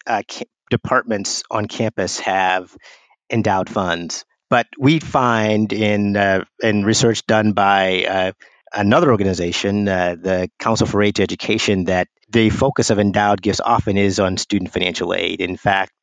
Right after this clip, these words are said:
uh, according to their survey, which is called the Voluntary Supportive Education, about thirty-eight percent of the restricted gifts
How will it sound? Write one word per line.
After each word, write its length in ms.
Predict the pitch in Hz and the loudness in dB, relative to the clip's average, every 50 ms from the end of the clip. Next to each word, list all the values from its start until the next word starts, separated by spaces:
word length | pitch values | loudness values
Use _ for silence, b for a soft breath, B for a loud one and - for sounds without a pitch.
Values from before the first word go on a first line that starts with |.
| - 95 | -4 -4
uh, 60 | 92 - - | -4 -4 -6
according 540 | 98 98 - - 131 120 117 113 107 104 98 | -10 -12 -6 -2 0 2 2 2 2 2 0
to 340 | - - 107 104 104 98 | 0 0 2 2 2 0
their 520 | 90 92 98 98 98 101 98 98 95 92 - b b b b b b b b b | 0 0 0 2 2 2 0 0 -2 -4 -6 b b b b b b b b b
survey, 440 | - - 143 139 127 113 104 95 | -2 0 2 2 2 2 0 0
which 160 | 95 98 - - | -2 -2 -4 -4
is 100 | 92 - | -6 -6
called 300 | - - 104 95 92 92 | -2 0 0 0 0 0
the 80 | 95 | -2
Voluntary 440 | 90 98 98 101 98 - - 98 92 | -2 0 0 -2 -2 -2 -2 -2 -2
Supportive 440 | - - - - - 107 101 98 90 | -2 -4 -6 -4 -4 -4 -2 -2 -4
Education, 760 | 90 - 95 - - - 104 95 - - 92 87 87 87 82 - _ _ _ _ _ _ _ _ - - | -6 -6 -8 -8 -8 -8 -6 -6 -4 -4 -2 -2 -2 -4 -8 -12 _ _ _ _ _ _ _ _ -6 -2
about 300 | 160 - 170 180 170 - _ | 0 2 2 2 2 0 _
thirty-eight 360 | - 143 139 135 127 117 113 - _ _ _ _ _ - | 2 2 4 4 2 0 0 -4 _ _ _ _ _ -6
percent 580 | 131 113 - - - 113 104 101 98 - - | -4 -4 -4 -4 -4 -2 -2 -2 -4 -8 -8
of 220 | - 110 104 95 95 | -6 -6 -6 -4 -2
the 100 | 107 101 | -2 -2
restricted 560 | 101 98 - - 143 139 - - 113 98 95 | 0 -2 -2 -4 -4 -4 -4 -4 -6 -6 -4
gifts 440 | - - 107 104 - - - - | -2 -2 0 0 -2 -6 -8 -10